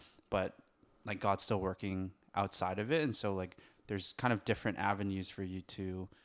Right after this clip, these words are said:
really, like, hone in on your spiritual gifts, whether it's professionally or personally, and just, like,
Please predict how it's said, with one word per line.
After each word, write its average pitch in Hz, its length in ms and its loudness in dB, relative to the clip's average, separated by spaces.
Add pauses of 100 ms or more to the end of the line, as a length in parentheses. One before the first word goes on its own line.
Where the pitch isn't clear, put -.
(160)
really, 98 220 0
like, 90 260 -8 (380)
hone 104 340 4
in 95 200 2
on 92 320 0
your 90 140 -4
spiritual - 480 -4
gifts, - 360 -6
whether 92 280 -2
it's - 200 -6 (300)
professionally 110 760 4
or 98 140 -4
personally, 101 800 0 (500)
and 95 200 -2
just, 95 180 -2
like, 95 120 -2